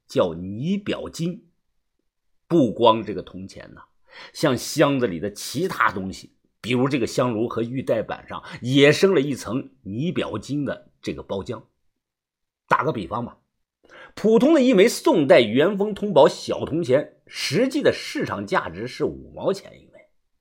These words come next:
而一枚泥表晶的金元丰通宝的市场价格啊，就能卖到五块钱，因为当时圈子里玩家们都在追求这个美秀。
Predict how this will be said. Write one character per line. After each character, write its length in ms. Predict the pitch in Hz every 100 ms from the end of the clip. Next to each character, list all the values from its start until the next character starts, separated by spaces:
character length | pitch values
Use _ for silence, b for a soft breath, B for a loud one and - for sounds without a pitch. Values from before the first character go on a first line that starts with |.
| _ _ B B
而 160 | 180 294
一 200 | 320 262
枚 320 | 170 233 -
泥 260 | 151 262 427
表 280 | 151 104 127
晶 200 | 262 285
的 240 | 113 -
金 240 | - 190 180
元 200 | 131 135
丰 140 | 135
通 180 | 127 127
宝 140 | 95
的 80 | 95
市 180 | - 131
场 220 | 92 95
价 220 | - -
格 120 | 87 92
啊， 140 | 95 B B
就 140 | 135
能 80 | 127
卖 160 | 139 104
到 140 | 95
五 240 | 76 92
块 280 | 110 - 135
钱， 180 | - - _ _ _ _ -
因 180 | 131 135
为 180 | 127 B B B
当 300 | 170 156 156
时 260 | - 117
圈 380 | - - 147 135
子 80 | 123
里 160 | 90 87
玩 260 | 87 117
家 160 | 120 110
们 180 | 90 -
都 120 | 131
在 140 | 127 113
追 240 | - 139
求 220 | 127 117
这 120 | 135
个 140 | 107 87
美 480 | 95 95 90 82 98
秀。 440 | - 220 -